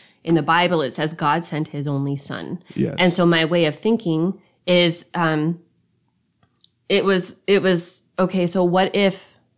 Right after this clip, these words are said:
Speaker 1: God had a daughter was the first question. And then what if he didn't mean son in the context of a, a being, like a, a son?
Speaker 2: Hmm.
Speaker 1: What if he meant that as, like, his,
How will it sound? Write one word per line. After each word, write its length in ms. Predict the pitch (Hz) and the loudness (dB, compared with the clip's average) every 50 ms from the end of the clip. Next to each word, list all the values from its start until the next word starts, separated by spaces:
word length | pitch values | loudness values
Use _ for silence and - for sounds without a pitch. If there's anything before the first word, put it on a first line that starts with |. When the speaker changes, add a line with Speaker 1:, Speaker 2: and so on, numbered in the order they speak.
| _ _ _ _ | _ _ _ _
Speaker 1:
God 200 | 165 170 151 147 | 0 0 2 2
had 140 | 160 190 190 | 2 0 -2
a 80 | 202 202 | -2 0
daughter 280 | 185 156 147 139 139 | 0 0 0 0 -2
was 120 | 139 143 143 | -2 -4 -4
the 80 | 151 | -6
first 240 | 143 - 139 139 - | -8 -6 -8 -8 -8
question. 440 | - 135 127 127 - - - 135 170 - - - - _ _ _ | -8 -10 -10 -10 -12 -12 -12 -12 -12 -14 -18 -20 -20 _ _ _
And 200 | - 180 175 175 | 2 4 4 6
then 200 | 170 165 156 151 | 6 4 4 4
what 220 | 160 185 196 190 | 2 0 2 2
if 180 | - 190 185 190 | 0 0 0 0
he 120 | - 196 | 0 0
didn't 240 | 190 190 190 - - | 2 4 4 4 4
mean 240 | 180 185 180 175 170 | 2 4 4 4 4
son 480 | 170 - - 170 165 170 165 160 151 | 2 2 2 2 2 2 2 2 0
in 160 | 147 - 160 160 | 0 0 2 2
the 80 | 156 156 | 0 0
context 760 | - - 156 160 160 160 156 - 147 147 147 - - - - - | -2 -2 -2 0 0 -2 -2 -4 -6 -8 -8 -10 -14 -12 -6 -4
of 220 | 151 151 151 143 | -2 -2 -2 -2
a, 380 | - - 151 151 143 143 143 139 - | -4 -4 -4 -2 -2 -2 -4 -4 -4
a 120 | 147 151 | -4 -4
being, 640 | 143 143 165 170 170 156 139 131 139 139 170 185 202 | -2 0 2 2 2 2 2 0 0 0 0 -2 -2
like 200 | 196 147 156 - | -4 -6 -6 -4
a, 380 | 156 143 - 147 156 147 143 143 - - | -4 -4 -2 -2 -2 -2 -4 -6 -8 -6
a 40 | |
son? 500 | - - - 196 170 135 123 139 156 - - _ _ _ _ _ _ _ - | -4 -2 0 2 2 2 2 0 -2 -4 -8 _ _ _ _ _ _ _ -6
Speaker 2:
Hmm. 120 | - - | -2 0
Speaker 1:
What 180 | 185 190 190 - | 2 2 4 4
if 200 | 165 175 175 180 | 2 0 0 0
he 140 | 190 190 175 | 0 2 2
meant 340 | 160 156 160 165 165 - | 2 2 2 0 -2 -4
that 240 | - 139 139 139 - | -2 -2 -2 -2 -2
as, 200 | - 151 143 - | -4 -6 -4 -4
like, 200 | 160 147 147 143 | -4 -6 -6 -4
his, 360 | - 170 160 151 143 - - | -4 -2 -2 -2 -2 -4 -6